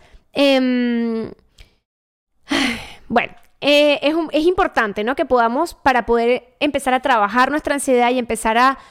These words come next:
de verdad sanar, darnos cuenta de cuáles son esos hábitos que capaz adoptamos por nosotros mismos porque sentimos que eran como lealtades familiares.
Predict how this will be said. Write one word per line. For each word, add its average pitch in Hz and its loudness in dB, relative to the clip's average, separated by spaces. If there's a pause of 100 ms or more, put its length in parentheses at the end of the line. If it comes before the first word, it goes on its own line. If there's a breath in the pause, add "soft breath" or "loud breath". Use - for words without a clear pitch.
(160 loud breath)
de 254 2
verdad 233 2
sanar, 262 -2 (320 soft breath)
darnos 320 2
cuenta 320 0
de 320 0
cuáles 254 0
son 294 -4
esos 311 -4
hábitos 269 2
que 233 -2
capaz 220 -2 (140)
adoptamos 294 2
por 403 0
nosotros 330 -2
mismos 294 0
porque 247 0
sentimos 320 0
que 277 0
eran 233 -2
como 302 -2
lealtades 196 -2
familiares. 190 -4